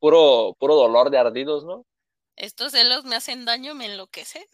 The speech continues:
Speaker 2: <laughs> ¿Estás
Speaker 1: Ah,
Speaker 2: bien,
Speaker 1: pues, no,
Speaker 2: amigo?
Speaker 1: no, pues, no está,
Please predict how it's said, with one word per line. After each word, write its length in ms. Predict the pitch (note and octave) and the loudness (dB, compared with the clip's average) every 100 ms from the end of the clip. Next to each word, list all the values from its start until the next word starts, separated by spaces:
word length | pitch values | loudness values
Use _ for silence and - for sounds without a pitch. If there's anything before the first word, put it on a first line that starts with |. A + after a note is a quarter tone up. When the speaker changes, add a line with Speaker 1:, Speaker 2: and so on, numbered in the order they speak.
| _ _ _ | _ _ _
Speaker 2:
<laughs> 340 | _ _ _ | _ _ _
¿Estás 360 | A3+ - - B3 | -14 -8 -6 -4
Speaker 1:
Ah, 20 | |
Speaker 2:
bien, 140 | F4 F4+ | -2 -2
Speaker 1:
pues, 80 | - | -4
no, 60 | |
Speaker 2:
amigo? 220 | - G4 - G#4+ | -4 -2 -2 -6
Speaker 1:
no, 200 | C#4+ C4+ - - _ _ _ _ - | -6 -6 -6 -14 _ _ _ _ -10
pues, 120 | B2+ | -8
no 180 | B2 A#2 | -2 -2
está, 240 | - C#3+ | 0 -2